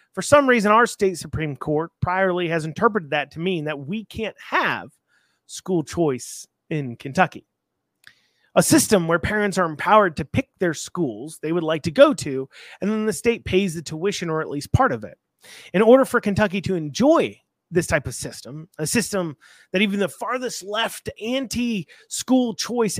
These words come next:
activists can only claim has no effect, while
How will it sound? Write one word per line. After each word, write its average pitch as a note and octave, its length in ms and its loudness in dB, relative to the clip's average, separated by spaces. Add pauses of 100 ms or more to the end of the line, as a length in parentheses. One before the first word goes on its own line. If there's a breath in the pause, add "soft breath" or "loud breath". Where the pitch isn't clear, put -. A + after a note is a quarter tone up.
activists F#3 540 0
can G3+ 160 -2
only G#3 320 0
claim G3 260 -6
has D#3+ 400 -6
no A3 380 2
effect, - 500 -6 (720 soft breath)
while D3+ 160 -2